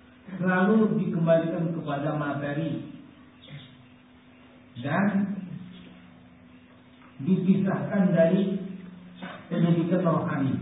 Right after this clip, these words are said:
Ya, selalu kepada materi dan materi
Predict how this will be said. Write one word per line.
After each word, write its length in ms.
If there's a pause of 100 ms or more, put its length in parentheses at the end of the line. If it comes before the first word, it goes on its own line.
(1500)
Ya, 140 (260)
selalu 560 (720)
kepada 400
materi 480
dan 240
materi 640